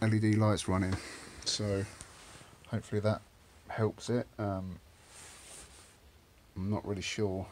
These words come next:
how it's all been set up, to be honest, because I never fitted this, but I will eventually rip it all out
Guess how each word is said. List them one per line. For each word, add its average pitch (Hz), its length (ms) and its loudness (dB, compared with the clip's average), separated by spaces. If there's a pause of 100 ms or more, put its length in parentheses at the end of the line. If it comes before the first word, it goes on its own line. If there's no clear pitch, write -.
(100)
how 104 160 2
it's - 200 -8
all 110 140 0
been 101 160 -2
set 104 260 0
up, 98 200 0
to - 100 -8
be 92 100 -2
honest, 107 320 2
because 101 480 -4
I 107 120 2
never 101 180 2
fitted 98 380 0
this, 110 400 0
but 87 240 4
I 92 40 -2
will 95 380 2 (300)
eventually 101 440 0
rip 98 220 0
it - 80 -2
all 95 160 2
out 98 220 4